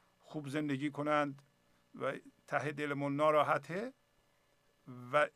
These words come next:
اجازه نمیدیم در درون اینه.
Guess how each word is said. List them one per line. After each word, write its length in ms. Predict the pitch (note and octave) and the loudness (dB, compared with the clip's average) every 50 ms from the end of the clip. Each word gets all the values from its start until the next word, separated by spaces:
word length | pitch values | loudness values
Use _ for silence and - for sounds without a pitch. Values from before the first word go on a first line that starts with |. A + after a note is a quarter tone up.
| _ _ _ - | _ _ _ -4
اجازه 480 | D3+ D3 C3 D3+ D3 C#3+ C#3 D3 D#3 | -4 -2 2 4 4 4 4 2 -2
نمیدیم 540 | D3 C#3+ D3+ D3+ D3 D3 C3+ C#3+ D3 C#3+ C#3 | -2 0 0 0 0 -2 -2 -2 -2 -2 0
در 180 | C3 D3 C#3 C3+ | 2 2 2 2
درون 540 | C#3 B2+ C#3 C#3+ C#3 D#3 F3 G3+ B3 C4 _ _ _ _ _ _ _ _ _ _ _ _ _ _ _ _ _ _ _ _ _ _ _ _ _ _ _ _ _ _ _ _ _ _ _ _ _ _ _ - | 4 6 6 6 6 6 2 -2 -4 -4 _ _ _ _ _ _ _ _ _ _ _ _ _ _ _ _ _ _ _ _ _ _ _ _ _ _ _ _ _ _ _ _ _ _ _ _ _ _ _ -6
اینه. 380 | F3 F#3+ G#3 G3 F3+ C3+ - | -4 0 2 2 2 2 0